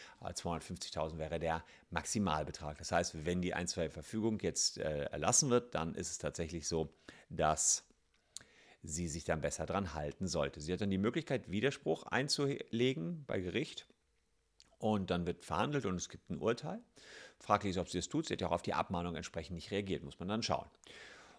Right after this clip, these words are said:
Und wenn sie dann weiterhin nicht reagiert, dann kommt, äh, es zu einem großen Beweisaufnahmeverfahren, weil dieses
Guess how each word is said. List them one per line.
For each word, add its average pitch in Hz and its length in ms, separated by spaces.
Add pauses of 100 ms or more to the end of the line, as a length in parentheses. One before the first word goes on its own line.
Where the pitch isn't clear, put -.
(100)
Und 92 120
wenn 98 100
sie 92 140
dann 107 260
weiterhin 143 380
nicht 135 220
reagiert, 127 880
dann 110 520
kommt, 101 600
äh, 98 520
es - 240
zu - 100
einem 87 100
großen 113 600
Beweisaufnahmeverfahren, 95 1200
weil 82 160
dieses 76 300